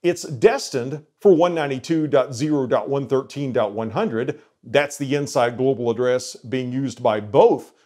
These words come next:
client one and client two. But in addition to that, let's say the packet coming in from that web server has a destination port number of forty-one thousand and fifty.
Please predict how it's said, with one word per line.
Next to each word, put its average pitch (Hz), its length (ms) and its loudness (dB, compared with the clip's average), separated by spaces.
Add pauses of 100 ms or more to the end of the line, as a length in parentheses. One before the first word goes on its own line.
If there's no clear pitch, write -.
(140)
client 117 360 -4
one 117 220 -4
and 117 220 -6
client 104 320 -8
two. 143 280 0 (280)
But 208 240 0
in 185 100 0
addition 202 400 2
to 165 60 4
that, 117 360 -2 (260)
let's 254 300 2
say 208 160 0
the 151 120 0
packet 180 480 -6
coming 147 340 -6
in 196 320 -2
from 170 240 -4
that 131 220 -2
web 202 240 4
server 143 580 -2 (220)
has 185 400 0
a 147 60 -4
destination 156 1000 -4
port - 360 -4
number 127 460 -4 (240)
of 139 180 0
forty-one 208 640 -4
thousand 165 480 -4
and 123 160 -6
fifty. 147 460 -4